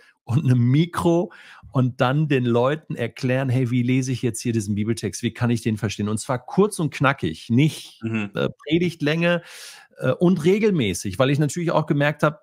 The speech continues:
Speaker 1: s-, ähm, dass Menschen einfach Schwierigkeiten haben, Zugang zur Bibel zu finden. So dieses tägliche, „Oh, Detlef, Bibel lesen.“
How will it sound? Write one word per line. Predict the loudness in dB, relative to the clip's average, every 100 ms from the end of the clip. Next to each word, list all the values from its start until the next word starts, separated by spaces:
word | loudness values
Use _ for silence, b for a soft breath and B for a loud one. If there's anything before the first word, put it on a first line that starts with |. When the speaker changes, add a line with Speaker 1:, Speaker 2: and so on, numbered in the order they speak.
| _
Speaker 1:
s-, | -10 -8 -12 -2
ähm, | 2 2 2 -2 -4
dass | -4 -4
Menschen | -2 -2 -2 -4 -4 -4
einfach | -2 0 -2
Schwierigkeiten | 0 0 0 0 -2 -2 -4
haben, | -2 -4
Zugang | -2 0 0
zur | -2 -2
Bibel | -2 -2
zu | -6
finden. | -2 0 0
So | 0
dieses | 0 -2 -4
tägliche, | 0 0 0 0 -2 -4 B B 0
„Oh, | 4 4
Detlef, | 2 -2 -4 -4
Bibel | -2 0 2
lesen.“ | 2 2 0 -6